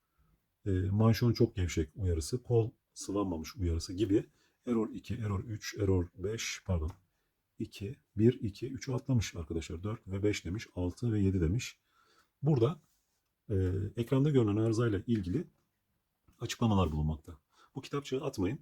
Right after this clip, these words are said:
Ekranda hangi arızayı görüyorsanız karşılığına bakın ve ürünü bu şekilde düzeltmeye çalışın sevgili arkadaşlar. Mesela az önce bahsettiğim piller boş uyarısı mesela.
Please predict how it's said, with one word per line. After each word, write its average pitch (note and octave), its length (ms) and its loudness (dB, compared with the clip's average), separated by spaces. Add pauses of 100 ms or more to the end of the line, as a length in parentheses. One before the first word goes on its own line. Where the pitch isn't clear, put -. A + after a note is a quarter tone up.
Ekranda A#2 480 4 (180)
hangi A2+ 320 2
arızayı F2+ 340 2
görüyorsanız F#2 360 2
karşılığına G#2 420 2
bakın B2 240 2
ve A2 160 4 (560)
ürünü A2 220 2
bu A2+ 60 -4
şekilde G#2 440 0 (480)
düzeltmeye F#2+ 420 4
çalışın F2+ 300 -2
sevgili D#2 260 -4
arkadaşlar. D2 320 -4
Mesela D2+ 360 0
az F2+ 120 0
önce E2 180 0
bahsettiğim D#2 500 -6 (440)
piller F#2+ 340 -4
boş G2 160 -2
uyarısı D#2 300 0
mesela. D2+ 340 -4